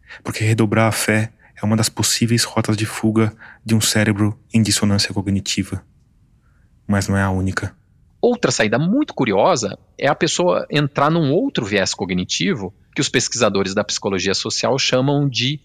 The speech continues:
Speaker 2: raciocínio motivado, que é quando a pessoa entra no modo advogado. Então ela tem uma tese final, na qual ela mesma pode até saber no, no fundo ali que não é verdadeira, mas ela aceita aquilo como verdade,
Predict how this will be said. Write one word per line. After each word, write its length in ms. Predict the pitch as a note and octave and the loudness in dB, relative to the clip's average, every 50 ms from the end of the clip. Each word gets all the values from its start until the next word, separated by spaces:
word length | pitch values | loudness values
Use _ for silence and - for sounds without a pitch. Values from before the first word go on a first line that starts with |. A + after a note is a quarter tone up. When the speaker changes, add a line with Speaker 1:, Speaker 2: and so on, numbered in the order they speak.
| _ _ | _ _
Speaker 2:
raciocínio 500 | - C3 - - C3 - - - C#3 D#3 | -4 -2 -2 -2 -2 -2 -2 -2 -2 0
motivado, 800 | D3 D3+ D3+ - - F3+ D3 A2+ F#3+ - G2 F#2+ F2 F2 - - _ - - _ _ _ _ _ _ _ _ _ _ _ | 0 0 -2 -2 -4 -4 -2 -2 0 0 0 -2 -4 -8 -14 -18 _ -20 -20 _ _ _ _ _ _ _ _ _ _ _
que 80 | - G3+ | 0 0
é 40 | |
quando 200 | F#3+ - F3+ E3 | 0 2 2 0
a 60 | E3 - | 2 0
pessoa 340 | - C#3 - - D3 C#3+ | 0 -2 0 0 0 0
entra 180 | C#3+ C#3 - C3+ | 0 0 -2 -2
no 120 | C#3 C3+ | -2 -2
modo 320 | B2+ B2+ B2+ B2+ C3+ A#2+ A#2+ | 0 0 0 0 0 0 -2
advogado. 720 | A2+ A#2 A2 B2+ C3+ B2 - G#2 F#2 F2 D#2+ - - - - _ _ _ _ _ _ _ _ _ _ _ | -2 -2 -2 -2 -4 -2 -2 -2 -4 -4 -6 -10 -14 -20 -20 _ _ _ _ _ _ _ _ _ _ _
Então 220 | - - - A2+ A2 | -12 -4 0 0 2
ela 100 | A2+ G#2 | 2 0
tem 140 | - A#2 | 0 0
uma 80 | A2+ C3+ | -2 -2
tese 560 | - - _ - A#2 A2 A#2+ C3+ C3 C#3 C#3 | -2 -4 _ 0 2 2 4 2 0 -2 -4
final, 560 | - - - A2 G2 F#2 F2 F2 G2+ C#3+ F#3 - _ _ _ _ _ _ _ _ _ | -4 -2 -2 -2 -2 0 0 -2 -2 -2 -4 -10 _ _ _ _ _ _ _ _ _
na 140 | - - G2+ | -6 -4 -4
qual 240 | - - - G#2+ A2 | -2 2 2 4 4
ela 140 | G#2+ G#2 A2+ | 4 4 2
mesma 560 | A#2 C3+ C3+ B2+ A2+ A#2 A2+ G#2 F#2+ G#2 - _ _ _ _ _ _ - | 2 2 2 0 0 0 0 0 -2 -4 -8 _ _ _ _ _ _ -2
pode 160 | B2 A#2 G#2+ | 0 0 0
até 220 | G#2 - - C3 | -2 0 0 0
saber 400 | C#3+ - - E3 C3 G2+ G#2 A2+ | 2 2 0 -2 -2 0 0 0
no, 180 | A2 A2 G#2 G2+ G2 - | 2 2 0 -2 -2 -2
no 120 | C3 B2 | -2 -2
fundo 440 | - - - - C#3+ D3+ D3+ B2+ A2 | -2 -2 -2 0 2 2 4 4 2
ali 140 | G2+ F#2 F#2 | 2 0 0
que 100 | - - | -2 0
não 80 | C3 C3 | 0 2
é 60 | C3+ | 2
verdadeira, 420 | A2+ A2+ A2+ C3+ D#3 D#3 D#3 D#3+ | 2 2 2 2 2 2 2 2
mas 180 | D3+ A#2 G#2 A2 | 2 2 2 2
ela 120 | A#2 B2+ | 2 2
aceita 520 | C3+ - - - - A#2+ B2+ C3 - - G2 | 2 0 -2 -2 0 0 0 0 -2 -4 -4
aquilo 260 | - - G#2 F#2 F#2 | -4 -4 -6 -6 -4
como 180 | - A2+ G#2 | -4 -4 -2
verdade, 640 | G#2 A2 D3 E3+ C#3+ A2+ G2+ F#2+ G2+ G#2+ A2+ C#3 G3 | 0 0 0 0 0 0 0 0 0 -2 -4 -6 -6